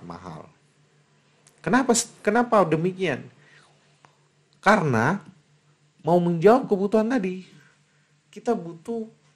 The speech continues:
tenaga ahli, tenaga I T yang full time di sini sehingga bisa mengubah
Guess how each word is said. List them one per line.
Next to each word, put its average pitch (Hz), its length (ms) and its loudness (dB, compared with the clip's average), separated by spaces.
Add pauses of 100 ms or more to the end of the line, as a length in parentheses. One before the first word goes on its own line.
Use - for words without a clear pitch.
(160)
tenaga 147 640 -6
ahli, 143 240 -12
tenaga 123 480 -6
I 104 160 -10
T 180 240 -20 (1400)
yang 185 400 2
full 240 240 2
time 180 400 -2
di 202 80 -4
sini 160 400 -4
sehingga 214 320 4
bisa 226 400 0
mengubah 208 720 -4